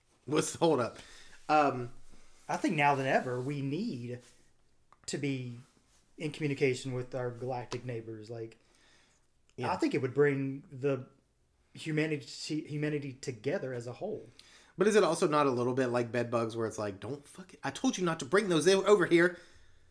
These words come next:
Speaker 2: So it was interesting. We, I mentioned Carl Sagan earlier. Um, on those, the Pioneer and the Voyager spacecrafts,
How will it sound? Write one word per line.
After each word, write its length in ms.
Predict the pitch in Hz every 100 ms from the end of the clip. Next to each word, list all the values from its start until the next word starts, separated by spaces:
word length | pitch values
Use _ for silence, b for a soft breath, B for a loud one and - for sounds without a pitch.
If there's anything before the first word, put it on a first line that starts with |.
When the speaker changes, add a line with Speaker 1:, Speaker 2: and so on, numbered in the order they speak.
| _ _ B B B -
Speaker 2:
So 160 | 180
it 100 | 202
was 120 | 180
interesting. 420 | 180 175 160 139 -
We, 160 | 165
I 160 | 160 156
mentioned 320 | 160 160 131
Carl 280 | - 156 139
Sagan 420 | - 135 135 123
earlier. 440 | 127 135 143 156 151 B B -
Um, 220 | 143 143
on 200 | 143 175
those, 300 | 190 185 147
the 120 | - -
Pioneer 400 | - 170 170 170
and 60 | 131
the 40 |
Voyager 320 | 127 147 139
spacecrafts, 680 | 123 135 139 - 180 180 -